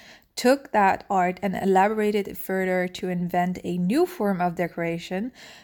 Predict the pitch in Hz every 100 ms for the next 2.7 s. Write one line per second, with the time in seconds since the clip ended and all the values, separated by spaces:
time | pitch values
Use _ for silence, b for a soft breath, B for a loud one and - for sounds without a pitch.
0 | _ 196 - 214 208 202 202 185 185 180
1 | 185 170 180 196 190 180 135 175 196 190
2 | 185 - 185 180 175 175